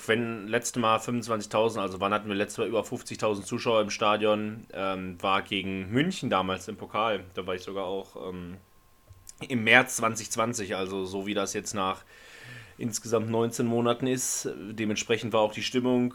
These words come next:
äh, es gab die, auch die ein oder andere Provokation, sowohl von unserer Seite als auch von Dresdner Seite, weil, wie gesagt, beide Fanszenen sind sich jetzt nicht so ganz grün. Aber das Spiel,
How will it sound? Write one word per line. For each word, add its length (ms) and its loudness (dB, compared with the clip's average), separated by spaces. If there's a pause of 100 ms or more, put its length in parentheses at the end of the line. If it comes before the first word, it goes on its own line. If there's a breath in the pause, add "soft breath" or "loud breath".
äh, 260 -2 (680)
es 140 -10
gab 240 4
die, 120 4
auch 200 0 (180)
die 160 0
ein 180 8
oder 140 6
andere 200 4
Provokation, 760 4
sowohl 380 2
von 160 2
unserer 260 2
Seite 280 4
als 200 0
auch 80 -2
von 300 0
Dresdner 420 0
Seite, 720 0
weil, 480 0
wie 80 -8
gesagt, 320 -4
beide 240 0
Fanszenen 480 -2
sind 160 -12
sich 140 -14
jetzt 160 -10
nicht 140 -4
so 100 -2
ganz 220 0
grün. 280 -2 (1120 loud breath)
Aber 380 6
das 180 0
Spiel, 680 6